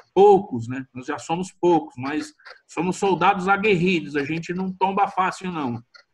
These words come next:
Nós vamos pra cima e, e sempre que a gente puder, é, levar o nome da,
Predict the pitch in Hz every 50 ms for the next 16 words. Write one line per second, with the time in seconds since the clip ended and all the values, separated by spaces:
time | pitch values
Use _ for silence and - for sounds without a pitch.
0 | _ _ _ _ - 120 123 123 135 143 156 160 156 147 - - - - - 135
1 | 156 175 180 185 180 170 160 131 120 - _ _ - - _ _ _ - - 120
2 | 123 120 120 - 143 156 165 175 170 - 165 160 165 160 160 - _ - 156 139
3 | 120 110 120 131 151 160 151 127 110 120 - - _ _ _ - 117 123 117 113
4 | 113 120 135 135 123 110 107 131 135 151 156 160 156 143 120 117 - - - -
5 | 123 123 127 139 139 135 127 120 123 120 117 113 113